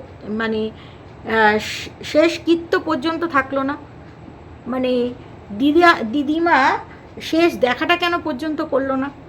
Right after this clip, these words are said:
টিউশনি তো পরেও দিনও করা যেত, ডেটটা চেঞ্জ করা যেত। যদি তার ছাত্রকে টুকলি বলতো যে, "আজকে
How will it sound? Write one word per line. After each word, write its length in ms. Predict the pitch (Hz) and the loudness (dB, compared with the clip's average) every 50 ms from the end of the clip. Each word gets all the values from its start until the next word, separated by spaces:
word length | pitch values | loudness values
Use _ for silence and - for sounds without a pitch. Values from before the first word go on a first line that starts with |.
| - - - - - - - - - - | -20 -20 -20 -20 -20 -20 -20 -20 -4 2
টিউশনি 380 | - 320 311 - - 330 330 311 | 4 4 4 4 4 2 2 2
তো 100 | 339 330 | 0 -2
পরেও 440 | 330 233 233 240 277 320 320 320 | 0 2 4 4 4 4 4 0
দিনও 340 | 269 240 226 302 302 320 320 | -2 -2 -4 -2 -2 -2 0
করা 280 | 311 285 262 262 269 262 | 2 2 4 4 4 2
যেত, 280 | 269 262 262 - 269 269 - - - - - - - | 2 0 -2 -4 -8 -8 -10 -14 -20 -20 -18 -4 0
ডেটটা 280 | 254 269 269 - 302 294 | 0 0 2 2 0 0
চেঞ্জ 320 | 294 294 269 294 285 - | 0 0 0 0 -2 0
করা 260 | - 285 269 262 269 | 2 2 4 4 2
যেত। 300 | 247 269 262 269 262 269 269 - - - - - - | 0 -2 -4 -4 -6 -6 -6 -8 -14 -20 -20 -14 -2
যদি 340 | 208 262 269 262 320 330 320 - | 2 2 4 4 2 0 2 4
তার 160 | 277 269 269 269 | 4 4 4 2
ছাত্রকে 520 | - - 240 233 - - 294 285 294 311 | -2 -6 -6 -4 -4 -6 -6 -6 -6 -6
টুকলি 360 | - - 277 - - 262 285 240 | -6 -6 -8 -10 -8 -6 -6 -2
বলতো 540 | 214 220 226 247 - - 240 254 302 - - - - - - - - 214 | -2 -2 -2 -2 -2 -4 -2 -2 -2 -4 -6 -12 -16 -16 -16 -14 -12 -6
যে, 460 | 196 262 277 262 254 247 247 247 233 - | 2 6 8 10 10 10 8 6 2 0
"আজকে 680 | 226 233 247 226 214 254 233 285 302 302 302 294 294 | 2 2 2 2 0 -8 -6 -2 0 2 4 4 2